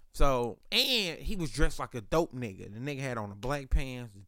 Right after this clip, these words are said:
Timbs. And when he put on his coat, he had on a dope man coat. I,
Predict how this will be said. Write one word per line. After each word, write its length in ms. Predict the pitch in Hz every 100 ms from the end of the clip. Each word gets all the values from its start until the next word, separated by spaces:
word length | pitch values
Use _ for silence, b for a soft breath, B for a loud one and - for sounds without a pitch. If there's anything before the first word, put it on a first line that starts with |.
| -
Timbs. 680 | 151 135 120 117 110 110 - _ b b b b b
And 240 | - 117 113
when 120 | 123
he 100 | 143
put 180 | - 143
on 140 | 127
his 160 | 127 117
coat, 220 | - 135
he 120 | 127
had 120 | 131
on 160 | 117 104
a 40 |
dope 240 | 101 139 113
man 220 | 117 110
coat. 300 | - 120 98
I, 360 | - 120 151 143